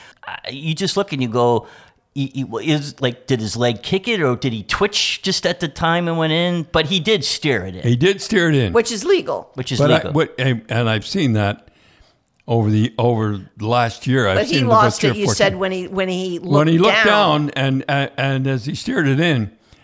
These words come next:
Speaker 2: and it was a big
Speaker 3: Mm-hmm.
Speaker 2: goal.
Speaker 1: Y-, if he really would have kicked it in, Smith would have went bananas.
Speaker 2: Yeah.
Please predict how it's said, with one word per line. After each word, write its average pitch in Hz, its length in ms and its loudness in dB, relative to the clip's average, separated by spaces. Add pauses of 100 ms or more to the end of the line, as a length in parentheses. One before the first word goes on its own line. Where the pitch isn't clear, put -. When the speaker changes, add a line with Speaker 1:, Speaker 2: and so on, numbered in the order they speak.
(140)
Speaker 2:
and 123 200 2
it 160 40 2
was 135 200 0
a - 20 0
big 107 200 0
Speaker 3:
Mm-hmm. - 60 -8
Speaker 2:
goal. 139 400 2 (380)
Speaker 1:
Y-, 143 220 0
if 139 180 0
he 208 160 0
really 160 240 4
would 135 140 2
have 113 80 -4
kicked - 240 -2
it 110 100 0
in, 98 140 0
Smith - 320 0
would 123 100 0
have 113 100 2
went 107 180 0
bananas. 92 440 -2
Speaker 2:
Yeah. 120 280 -2